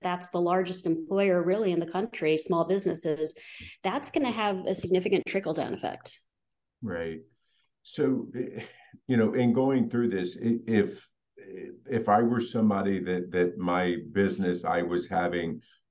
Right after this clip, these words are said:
Speaker 2: you know, problems, say, finding employees and, and paying finances and, and things like that, um, kind of what are my, what are my options, um, you know, that I have coming into, to bankruptcy?
Speaker 1: Well,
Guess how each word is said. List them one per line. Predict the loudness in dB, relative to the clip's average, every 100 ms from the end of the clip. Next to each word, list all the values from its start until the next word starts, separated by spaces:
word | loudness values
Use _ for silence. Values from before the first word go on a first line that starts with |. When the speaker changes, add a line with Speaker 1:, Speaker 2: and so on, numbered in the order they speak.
| -2
Speaker 2:
you | 2
know, | 4
problems, | 2 2 2 2 0
say, | -2 -4
finding | -2 -4 -4
employees | -2 2 6 8 6 4 0
and, | 0 0
and | 0 0 0
paying | 0 0 0
finances | 2 4 4 4 2 -2 -2 -2
and, | -2 0
and | 0 0
things | 0 0 2
like | 0 0
that, | 2 2 2 -2 -8 _ _ _ _
um, | -4 0 0 -2 -4 -8 -6
kind | 2 4
of | 4
what | 4 4
are | 4
my, | 2 2
what | 2 2 4
are | 4
my | 2 0
options, | 0 -2 -4 -12 -14 -14 -18 -20 _ _
um, | -6 -4 -2 -2 -4 -6
you | -2
know, | 0 0
that | -2
I | -2 -2
have | -2 -2 -2 -6
coming | -4 0 0 0
into, | 0 -2 -2 -2 -2 -2
to | -2
bankruptcy? | -2 -4 -4 -10 -10 -14 -14 -16 _ _ _ _ _ _ -20 -20 -20 _
Speaker 1:
Well, | 2 6 6 4